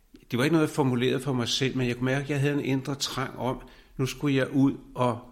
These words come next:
bruge det her liv rigtig godt. Jeg skulle ud og have noget ud af det, måske oven i købet, <clears throat> sige tak for det på en eller anden måde, og, og, og, og sige tak for det ved at bruge det godt. Så jeg satte, øh, fuld skrue,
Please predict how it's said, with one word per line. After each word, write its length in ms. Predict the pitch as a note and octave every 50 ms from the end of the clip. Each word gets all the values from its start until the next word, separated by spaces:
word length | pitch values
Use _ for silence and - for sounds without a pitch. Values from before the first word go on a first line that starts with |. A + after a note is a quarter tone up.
| - -
bruge 300 | - B2+ B2 B2 C3 B2+ -
det 140 | C#3+ C3 A2+
her 200 | G#2+ B2+ B2+ B2
liv 280 | A2+ A#2 B2 B2+ - -
rigtig 300 | A#2 A2+ G#2+ - - B2
godt. 380 | - A2 G2 F#2 - - - - - _ _ _ _ _ _ _ _ _ _ _ - - - - _ -
Jeg 120 | A#2+ A#2+
skulle 240 | - - C#3 C#3 C#3+
ud 140 | C3+ C3 C#3
og 100 | C3 A#2+
have 200 | G#2 B2 B2 A2
noget 240 | A2+ A#2 B2 C3+
ud 180 | - B2 C3 C3
af 200 | A#2+ G#2+ G#2+ A2
det, 140 | A2+ C#3 C3+ - - - - - -
måske 360 | B2 A#2 - - C#3+ C#3+ C3+
oven 180 | B2 B2+ C3 C#3+
i 40 |
købet, 440 | C3+ - C3+ C3+ B2+ A#2+ C3 C3+ B2+ - - - -
<clears throat> 600 | - - - - - - - - - - - -
sige 220 | - - - A#2+ A2
tak 320 | - B2+ C#3 C#3+ C#3 -
for 160 | - C3 A#2+
det 120 | A2 G#2+ G#2 - - - -
på 60 | B2+
en 60 | A#2
eller 100 | A2 A2+
anden 140 | A2+ G2+ G#2+
måde, 220 | A2+ G#2 A2 A2+ - - - _ _ _ _ _ _ _ _ _ - - - - - - -
og, 140 | - A#2+
og, 280 | A#2 B2+ A2 G2+ - - -
og, 120 | A#2+ A#2 -
og 120 | - -
sige 140 | - B2+ A#2
tak 280 | - - C3+ C3+ -
for 120 | - B2+ A#2
det 120 | A#2+ A#2+
ved 60 | B2+
at 80 | A#2 G#2+
bruge 220 | - A#2+ A#2 A#2+
det 80 | B2+ B2
godt. 260 | A2+ A2 A2 - - - _ _ - - - - - -
Så 140 | - -
jeg 200 | B2 A#2+ C3 C#3+
satte, 460 | - - D#3+ D3 C3+ A#2 C3 A#2+ A2+ A2+
øh, 320 | A2+ - - A2 G#2+ G#2
fuld 220 | - - E3 D3+
skrue, 460 | C3+ - - C3+ C3+ C3+ C#3+ D#3 E3